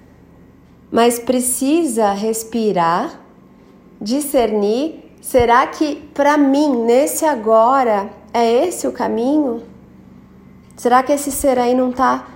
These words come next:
vivendo alguma coisa por conta de algo que ele precisa viver?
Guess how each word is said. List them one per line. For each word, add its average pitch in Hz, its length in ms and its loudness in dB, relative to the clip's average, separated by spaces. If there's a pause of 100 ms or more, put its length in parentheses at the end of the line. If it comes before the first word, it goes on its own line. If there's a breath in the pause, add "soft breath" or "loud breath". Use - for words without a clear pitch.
(120 loud breath)
vivendo 262 340 2
alguma 254 300 2
coisa 254 680 0 (1040)
por 285 160 2
conta 302 380 4
de 254 180 0
algo 269 760 2 (680 loud breath)
que - 100 -2
ele 262 180 2
precisa 277 520 -2
viver? 226 680 -4